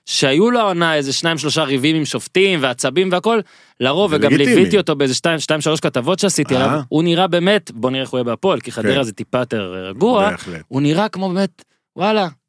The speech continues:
Speaker 1: אני אשב איתו לבירה, אתה מבין?
Speaker 2: נכון.
Speaker 1: שאח שלי
Speaker 2: נכון.
Speaker 1: טוען זה מבחן הכי חשוב
Speaker 2: נכון.
Speaker 1: כשרוצים
Speaker 2: נכון,
Speaker 1: לדבר על
Speaker 2: נכון,
Speaker 1: אנשים, ובטח
Speaker 2: נכון.
Speaker 1: הוא העתיק את זה, אבל לא משנה.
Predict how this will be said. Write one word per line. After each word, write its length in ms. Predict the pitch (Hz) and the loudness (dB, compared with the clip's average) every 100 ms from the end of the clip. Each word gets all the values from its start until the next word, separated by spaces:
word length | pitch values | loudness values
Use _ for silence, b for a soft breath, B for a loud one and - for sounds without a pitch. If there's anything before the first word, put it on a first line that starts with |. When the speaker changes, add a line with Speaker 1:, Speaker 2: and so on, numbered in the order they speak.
| _ | _
Speaker 1:
אני 160 | 127 151 | -4 -2
אשב 200 | 147 196 | 2 2
איתו 180 | 202 170 | 2 0
לבירה, 320 | 127 120 101 | 0 0 -4
אתה 140 | 92 117 | -6 -4
מבין? 260 | 131 175 107 | -2 0 -2
Speaker 2:
נכון. 280 | 104 104 82 | -4 -4 -6
Speaker 1:
שאח 380 | - 135 151 - | -2 0 0 0
שלי 160 | 180 | 0
Speaker 2:
נכון. 120 | 160 123 | 2 0
Speaker 1:
טוען 160 | 160 | 0
זה 120 | 151 | 0
מבחן 300 | 143 127 160 | -2 -2 -2
הכי 220 | 139 226 226 | 0 0 0
חשוב 360 | 185 196 190 | 2 4 2
Speaker 2:
נכון. 100 | 190 | 2
Speaker 1:
כשרוצים 640 | 170 135 135 135 135 127 147 | 0 2 2 0 0 -2 -2
Speaker 2:
נכון, 120 | 139 | 0
Speaker 1:
לדבר 100 | 139 | 0
על 60 | 131 | 0
Speaker 2:
נכון, 80 | 123 | 0
Speaker 1:
אנשים, 280 | 120 170 135 | 0 0 0
ובטח 160 | 147 | 0
Speaker 2:
נכון. 100 | 160 | 0
Speaker 1:
הוא 60 | 139 | -2
העתיק 280 | 117 214 202 | 0 0 0
את 80 | |
זה, 80 | 185 185 B 107 | 0 -2 B -6
אבל 160 | 113 | -2
לא 120 | 143 | 0
משנה. 280 | 165 - 98 | -2 -6 -10